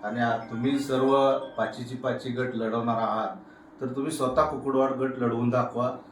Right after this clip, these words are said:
एवढंच माझं तुम्हाला चॅलेंज असेल. भावावरती ते परवा बोलताना असे म्हणाले की ग्रामविकास मंत्र्यांनी काय विकास केला.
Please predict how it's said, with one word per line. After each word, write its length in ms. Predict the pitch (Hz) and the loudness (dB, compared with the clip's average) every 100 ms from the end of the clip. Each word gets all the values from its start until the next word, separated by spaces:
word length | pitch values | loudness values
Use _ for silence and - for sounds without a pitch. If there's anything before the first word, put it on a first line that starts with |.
| - - 113 | -20 -12 -4
एवढंच 240 | 117 151 | -2 0
माझं 320 | 143 123 117 | 2 0 0
तुम्हाला 440 | 117 113 117 113 113 - - - - - - | -4 -2 -2 -4 -6 -14 -20 -20 -20 -20 -6
चॅलेंज 320 | 101 101 95 | -4 -4 -6
असेल. 320 | 92 - - - - - - - - - - - - - - - - - - - - - - - - - - - - - - 311 285 - - - - - - - - | -10 -14 -18 -20 -20 -20 -20 -20 -20 -20 -20 -20 -20 -20 -20 -20 -20 -20 -20 -20 -20 -20 -20 -20 -20 -20 -20 -20 -20 -20 -20 -20 -20 -20 -20 -20 -20 -20 -20 -18 -2
भावावरती 580 | 113 127 143 147 151 147 | 6 8 8 4 -2 -4
ते 60 | |
परवा 320 | 160 143 131 139 | 2 4 4 4
बोलताना 460 | 139 135 147 143 | 2 0 2 2
असे 180 | 139 147 | 0 0
म्हणाले 360 | 143 135 135 139 | -2 0 0 -2
की 300 | 135 151 156 | -4 -8 -8
ग्रामविकास 720 | 131 131 131 143 143 135 139 | -2 2 2 2 -2 -4 -4
मंत्र्यांनी 400 | 131 131 135 151 | -4 -2 -2 4
काय 260 | 151 139 | 6 6
विकास 360 | 135 123 - - | 4 -2 -6 -6
केला. 280 | 95 - | -10 -10